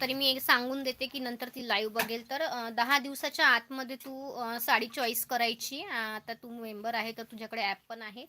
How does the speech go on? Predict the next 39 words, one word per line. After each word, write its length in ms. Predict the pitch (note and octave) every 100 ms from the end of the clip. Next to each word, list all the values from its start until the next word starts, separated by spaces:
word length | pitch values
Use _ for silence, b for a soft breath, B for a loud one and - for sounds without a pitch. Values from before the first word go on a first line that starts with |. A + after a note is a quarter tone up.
| _
नाहीतर 280 | G#3+ G#3 -
मग 140 | G#3 G#3+
मी 120 | G#3+
तुला 120 | A3 A3
फोटो 360 | - G3+ G#3+
पाठवते 600 | A3 G3+ - A#3+ A#3 C4+ G#4+ b b b b b b b _
आणि, 360 | G#3 G#3 E4+ A4+ _ _ _
अ, 120 | - F#3+ F3+ F3+ F3+ F#3 F#3+ _
त्याचा 220 | A3 -
ऑर्डर 280 | A3+ G3+ B3+ A4 _
प्लेस 240 | D4 C4+ -
करायचा 460 | - G3 E3+ - D3+ _ _ G#3
दहा 180 | G#3
दिवसाच्या 440 | G#3+ G#3 G3 F#3+ -
आतमध्ये. 280 | G#3 F#3 C#4
आणि 400 | G4 A#3 G#3+ A3
नेक्स्ट 360 | A#3+ B3+ - C#4
मंथचा 320 | C4+ B3+ C4
जो 140 | A#3+
व्हीसीचा 420 | A#3 B3 - A#3+
लकी 260 | A#3 A3+ A#3+
ड्रॉ 160 | A3 A3
असेल 300 | - A#3 A#3+
तो 60 |
आपण 260 | - - A#3
दहा 160 | A3+
तारखेच्या 420 | A3+ A3+ A3 A3+ A#3
आतच 400 | G#3 - B3 A3+
घेऊ. 260 | A#3+ A#3 G4+ b b b b b
अ, 200 | - G3+
म्हणजे 200 | G3+ G#3+
कसं 320 | A3 A#3 - C#4+
कुणाचे 600 | - - A3+ A#3+ A#3 -
पण 120 | A#3+
पैसे 340 | B3+ G#3 -
आल्यानंतर 400 | A#3+ A3+ A#3 A#3
कुणाला 340 | A#3 A#3 G#3+ A3
हे 140 | A3+
नको 240 | G#3+ -